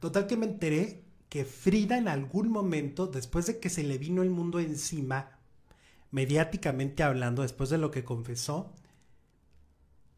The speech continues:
ya no quería que, o sea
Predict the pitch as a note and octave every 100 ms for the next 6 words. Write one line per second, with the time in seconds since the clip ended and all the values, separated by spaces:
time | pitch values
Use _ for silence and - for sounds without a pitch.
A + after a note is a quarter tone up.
0 | _ _ - _ E3+ C3 A#2+ E3 D#3+ D#3+
1 | D3+ D3+ - C#3 B2 A#2+ C3 - - A2
2 | - C#3+ C#3+ D3+